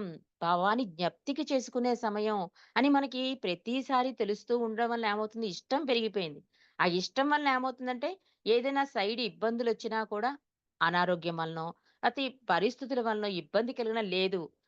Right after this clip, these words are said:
బాబా సబ్జెక్ట్ వినాలి అని మన హృదయం రెడీ అయిపోతుందండి. ఎంత డిస్టర్బెన్స్ ఉన్నా ఏమవుతుందంటే, ఈ మాటలు చూడండి ఇప్పుడు ఈ రిచ్ చెప్పడం వలన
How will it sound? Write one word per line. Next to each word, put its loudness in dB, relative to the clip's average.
బాబా 4
సబ్జెక్ట్ -2
వినాలి 0
అని 0
మన -2
హృదయం -2
రెడీ 4
అయిపోతుందండి. -4
ఎంత 2
డిస్టర్బెన్స్ -2
ఉన్నా 0
ఏమవుతుందంటే, -2
ఈ 0
మాటలు 2
చూడండి 0
ఇప్పుడు -4
ఈ 0
రిచ్ -2
చెప్పడం 0
వలన 0